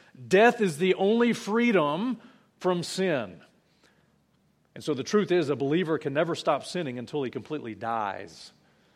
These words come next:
Dead people don't sin, right? Dead people don't sin.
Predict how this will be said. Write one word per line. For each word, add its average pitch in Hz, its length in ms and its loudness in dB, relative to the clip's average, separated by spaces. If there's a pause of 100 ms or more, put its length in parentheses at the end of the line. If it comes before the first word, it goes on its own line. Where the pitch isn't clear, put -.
(760)
Dead 147 180 0
people 139 200 -6
don't 127 180 -6
sin, 117 300 -10 (680)
right? 135 200 -8 (760)
Dead 123 180 -6
people 113 200 -10
don't 101 180 -14
sin. 143 300 -8